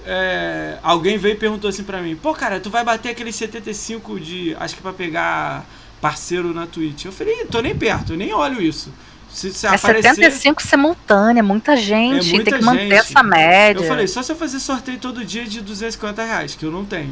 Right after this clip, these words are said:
Speaker 1: Então não dá, cara. É, tem que continuar fazendo o seu trabalhinho bonitinho e vamos seguir. E outra coisa, às vezes, tipo assim, "Ah, mas você traz uma pessoa pequena." Não importa, eu vou, eu vou aprender. O lance é eu aprender e divulgar.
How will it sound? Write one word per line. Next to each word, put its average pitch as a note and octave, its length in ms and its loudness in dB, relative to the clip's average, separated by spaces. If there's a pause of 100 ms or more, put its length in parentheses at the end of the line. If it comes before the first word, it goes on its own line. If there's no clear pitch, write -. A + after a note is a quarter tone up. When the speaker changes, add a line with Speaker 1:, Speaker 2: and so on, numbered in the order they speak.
Speaker 1:
Então D#3+ 200 -8
não A#3 400 -10
dá, F3+ 260 -2
cara. - 300 -14 (140)
É, C#3 240 -10 (360)
tem F3+ 120 -2
que G#3+ 140 -6
continuar G#3 440 -6
fazendo G#3+ 280 -6
o G#3 40 -8
seu - 160 -10
trabalhinho F3+ 560 -4
bonitinho F#3+ 600 -6
e B3+ 160 -6
vamos A3+ 260 -8
seguir. G#3 380 -6 (340)
E F#3+ 80 0
outra C4+ 200 0
coisa, E3 340 -4 (220)
às G3 200 -2
vezes, A3+ 280 -4 (160)
tipo A#3+ 220 -12
assim, A#3 160 -10
"Ah, C4 280 -2
mas A3 200 -6
você A3 160 -6
traz A3+ 260 -4
uma A#3 140 -8
pessoa A#3 340 -10
pequena." F3+ 580 -8 (280)
Não G#3 120 -6
importa, G3+ 520 -6 (160)
eu F3 240 -2
vou, G#3+ 240 -4
eu G3+ 120 -2
vou F3 180 -4
aprender. G#3+ 400 -4
O D3+ 80 -4
lance G3 280 -4
é - 20 -4
eu G#3 80 -4
aprender G#3 600 -4
e G#3 380 -6
divulgar. F3 540 -8